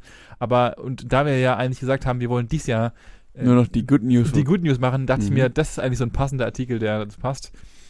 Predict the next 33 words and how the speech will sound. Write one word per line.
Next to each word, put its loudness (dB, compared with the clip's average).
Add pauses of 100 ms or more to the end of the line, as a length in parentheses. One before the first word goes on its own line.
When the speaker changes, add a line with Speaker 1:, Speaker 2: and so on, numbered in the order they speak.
(160)
Speaker 1:
Ähm, -4 (580)
Speaker 2:
Ja, 2
dem 6
Speaker 1:
und 0
Speaker 2:
geht's 2
ja 2
gut. -2 (300)
Speaker 1:
dem -6
geht's -6
natürlich -2
Speaker 2:
Dem 4
Speaker 1:
gut. 6
Speaker 2:
geht's 0
hervorragend. 2
Speaker 1:
Ja, 6 (180)
und 0
da 2
dachte -2
ich -18
mir, -2
das -6
ist -12
passend -4
für -2
uns. -6 (580)
Speaker 2:
Ja, 4
das 0
ist -2
sehr 4
schön. 2
Also 2 (220)
das -2
Glück, 2